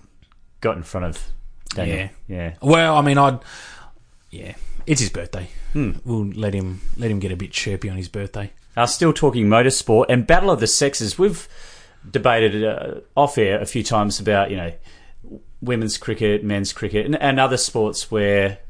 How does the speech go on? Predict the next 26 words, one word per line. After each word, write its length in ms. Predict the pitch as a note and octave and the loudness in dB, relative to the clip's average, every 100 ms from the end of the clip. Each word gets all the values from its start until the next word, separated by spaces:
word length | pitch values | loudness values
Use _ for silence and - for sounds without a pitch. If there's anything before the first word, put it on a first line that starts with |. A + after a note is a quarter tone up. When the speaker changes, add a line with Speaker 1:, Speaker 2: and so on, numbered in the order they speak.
| - - | -12 -2
Speaker 2:
I'm 200 | C3 C3+ | 0 0
Speaker 1:
uh, 80 | G#2 - | -2 4
Speaker 2:
pro 220 | - A#2 | 6 6
women 280 | G#2+ G#2 G2+ | 4 2 0
and 120 | G2+ | 0
you're 140 | G#2 G#2 | 0 -2
anti 320 | G#2 G2+ A2 | -2 -2 -2
women. 300 | F#2+ F#2+ F#2+ | -2 -2 -2
Just 200 | G2 F2+ | -2 4
Speaker 1:
Hey, 560 | G3 C#3 G2+ F2 D#2 - - - | 6 6 6 2 0 4 4 4
not 220 | - A2 | 0 0
at 80 | G2 | 2
all, 220 | G#2 F2+ B2+ - | 2 0 0 0
not 140 | G#2 | 2
at 60 | G2 | 2
all. 160 | G2+ - | 0 -2
Speaker 2:
<laughs> 40 | |
That's 120 | G#2 | -8
probably 380 | - C#3+ C#3 G#2+ | 6 8 8 6
Speaker 1:
But 40 | C#3 | 4
Speaker 2:
not 40 | |
Speaker 1:
in, 60 | C3 | 6
Speaker 2:
that. 220 | B2+ B2 | 4 4
Speaker 1:
uh, 20 | |
World 240 | C#3 F3 C3+ | 4 4 4
Superbikes, 920 | - - D#3 - G2 G#2+ E3+ - | 2 2 4 4 6 4 2 -2